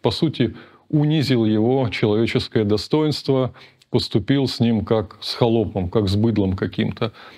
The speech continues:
Рабочий не стерпел такого отношения, отдал сдачи, после чего был коллективно запинан этим хозяином и его халуями, и дальше завертелось. А, на самом деле ситуация эта, ну, она, конечно, вопиющая с точки зрения нормального человека, да,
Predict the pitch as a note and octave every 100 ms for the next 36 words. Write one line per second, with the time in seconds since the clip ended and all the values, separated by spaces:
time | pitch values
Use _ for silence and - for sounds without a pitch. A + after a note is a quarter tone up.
0 | _ A#2 A2+ D#3+ D#3 B2 B2 - B2 -
1 | A2+ - - C3+ C#3 D3+ D3 G3+ F#3 D3
2 | G#2+ A2+ G#2 G#2+ C3+ F#3 - A#2+ A#2+ -
3 | A2+ - C3+ A#2+ G#2+ G#2 - - - -
4 | A#2+ A#2+ A#2+ D#3 A#2+ G#2+ F2+ A#2 - B2+
5 | G#2 G2+ G2 G#2 F#2+ - G#2 A2+ A2+ G#2
6 | G2+ G2 F#2 - G2 G2 F#2 F#2 G2 G2+
7 | G2+ F#2 - B2 C#3+ G3 F3+ E3 C3+ -
8 | - - - A2 D#3+ E3+ D3+ A2+ B2 B2+
9 | A2 A#2 G2+ F2+ E2+ - - - - -
10 | - A2 G#2+ G#2 - F3 D#3+ C3 C#3+ -
11 | - B2 C3 D#3 D#3+ - C#3+ - C3+ C3
12 | C3+ B2 A#2+ A#2+ - - - - - A#2+
13 | D3+ D3 A2+ A#2 A#2+ B2 B2 A#2 C3 G#2
14 | A2+ C#3+ G3+ F#3+ B2+ - F#3 - B2 A#2
15 | B2+ A#2 G#2+ A#2 B2 A#2+ G#2 G2 F#2+ B2
16 | A#2+ F3+ F#3 A#2 G#2 D3 F3